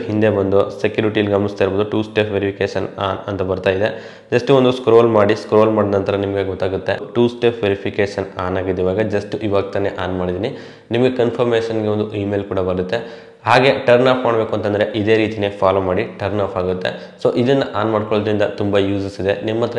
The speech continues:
ಏನಾದರೂ YouTube ಚಾನಲ್ ಇದ್ದರೆ ಟೂ ಸ್ಟೆಪ್ ವೆರಿಫಿಕೇಷನ್ ಪಕ್ಕ ಆನ್ ಮಾಡಬೇಕಾಗುತ್ತೆ. ನೀವೇನಾದರೂ ವೆಬ್ಸೈಟಲ್ಲಿ ವರ್ಕ್ ಮಾಡ್ತಾ ಇದ್ರೆ ಟೂ ಸ್ಟೆಪ್ ವೆರಿಫಿಕೇಷನ್ ಬೇಕಾಗುತ್ತೆ. So ನೀವು ಏನು ವರ್ಕ್ ಮಾಡ್ತಿಲ್ಲ ಅಂತಂದರೆ ಟೂ ಸ್ಟೆಪ್ ವೆರಿಫಿಕೇಷನ್ ಏನಕ್ಕೂ ಬೇಕಾಗಿಲ್ಲ, ನೀವು ಆಫ್ ಮಾಡ್ಕೋಬೋದು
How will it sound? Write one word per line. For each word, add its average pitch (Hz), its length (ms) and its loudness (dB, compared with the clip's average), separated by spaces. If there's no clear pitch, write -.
ಏನಾದರೂ 110 320 0
YouTube 104 320 -2
ಚಾನಲ್ 95 280 -2
ಇದ್ದರೆ 95 180 -2
ಟೂ 113 160 2
ಸ್ಟೆಪ್ 110 280 -2
ವೆರಿಫಿಕೇಷನ್ 101 540 -4
ಪಕ್ಕ 92 180 -4
ಆನ್ 95 140 -4
ಮಾಡಬೇಕಾಗುತ್ತೆ. 92 580 -4
ನೀವೇನಾದರೂ 117 440 4
ವೆಬ್ಸೈಟಲ್ಲಿ 107 600 0
ವರ್ಕ್ 95 220 -4
ಮಾಡ್ತಾ 98 240 -4
ಇದ್ರೆ 98 140 2
ಟೂ 101 160 -2
ಸ್ಟೆಪ್ 101 240 -4
ವೆರಿಫಿಕೇಷನ್ 95 520 -4
ಬೇಕಾಗುತ್ತೆ. 92 460 -4
So 135 60 2
ನೀವು 131 140 4
ಏನು 127 140 4
ವರ್ಕ್ - 240 0
ಮಾಡ್ತಿಲ್ಲ 107 320 0
ಅಂತಂದರೆ 98 280 0
ಟೂ 107 160 -2
ಸ್ಟೆಪ್ 101 240 -4
ವೆರಿಫಿಕೇಷನ್ 98 500 -4
ಏನಕ್ಕೂ 98 320 -6
ಬೇಕಾಗಿಲ್ಲ, 92 320 -2
ನೀವು 107 140 2
ಆಫ್ 98 200 -6
ಮಾಡ್ಕೋಬೋದು 92 400 -2